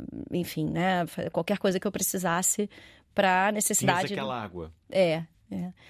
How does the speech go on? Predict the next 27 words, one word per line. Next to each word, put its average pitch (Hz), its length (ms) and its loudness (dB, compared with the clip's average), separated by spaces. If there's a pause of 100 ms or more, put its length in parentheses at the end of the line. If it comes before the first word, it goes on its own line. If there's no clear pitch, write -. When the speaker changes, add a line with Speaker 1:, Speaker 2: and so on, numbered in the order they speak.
Speaker 1:
É 285 80 2
uma 320 80 6
relação 302 340 4
diferente, 240 480 2
né? 180 200 4
A - 40 6
gente 190 240 -2
na 196 120 2
cidade 196 400 2
só 196 260 2 (180)
abre 214 280 4
a - 20 4
torneira 214 480 6
e 247 60 2
tá 269 100 2
ali, 226 320 2
tá 196 100 0
fácil, 185 720 2
é 180 60 0
rapidinho. 180 720 0 (360)
Mas 180 160 2
quando 196 280 0
você 202 280 0
tem 190 260 0
um 190 60 2
recurso 185 500 0
limitado, 185 840 2